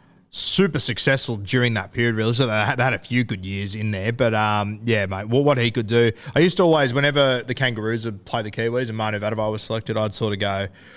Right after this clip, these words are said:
"Sweet." Because he was very rocks or diamonds. You never knew what you were gonna get. If you got rocks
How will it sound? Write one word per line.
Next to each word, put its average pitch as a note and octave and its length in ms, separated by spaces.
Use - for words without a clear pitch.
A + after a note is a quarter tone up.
"Sweet." - 420
Because A#2+ 540
he D#3 140
was C#3 140
very C3+ 260
rocks A#2+ 240
or A#2+ 80
diamonds. A#2+ 420
You A2 60
never B2 280
knew A#2 280
what A2+ 200
you A2 120
were G#2+ 80
gonna G2+ 240
get. C3+ 320
If G#2 160
you A#2+ 80
got D3 220
rocks A2+ 640